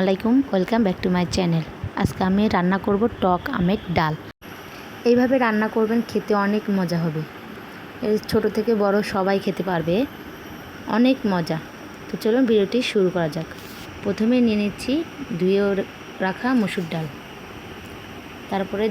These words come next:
দিয়ে দেব এক কাপ পরিমাণ রসুন কুচি, দিয়ে দেব পেঁয়াজ কুচি, হলুদের গুঁড়া, মরিচের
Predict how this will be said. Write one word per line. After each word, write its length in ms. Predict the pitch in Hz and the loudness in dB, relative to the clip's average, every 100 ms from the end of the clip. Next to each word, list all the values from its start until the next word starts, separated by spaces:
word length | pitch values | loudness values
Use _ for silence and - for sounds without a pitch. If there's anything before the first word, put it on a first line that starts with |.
| 190 | 2
দিয়ে 140 | 208 190 | 2 2
দেব 140 | 185 226 - 190 | 0 0 -2 -4
এক 80 | 185 - | -4 -6
কাপ 120 | 220 - - | -6 -6 -2
পরিমাণ 340 | 202 190 208 320 - - - - - - | 0 2 2 0 -2 -14 -16 -16 -10 -2
রসুন 260 | 196 - 214 - | -2 0 -2 -2
কুচি, 280 | 190 - 180 - - - - - - 180 | -4 -4 -12 -12 -14 -14 -14 -14 -10 -6
দিয়ে 160 | 202 196 | 0 0
দেব 100 | 196 220 233 | 0 -2 -2
পেঁয়াজ 300 | - 202 196 180 | 0 2 0 -2
কুচি, 300 | 208 190 220 254 285 - - | -4 -2 -2 -2 -4 -10 -6
হলুদের 400 | 180 180 190 208 202 | -2 0 2 2 2
গুঁড়া, 220 | 190 202 247 277 196 | 0 0 0 0 0
মরিচের 400 | 190 185 196 | 0 0 0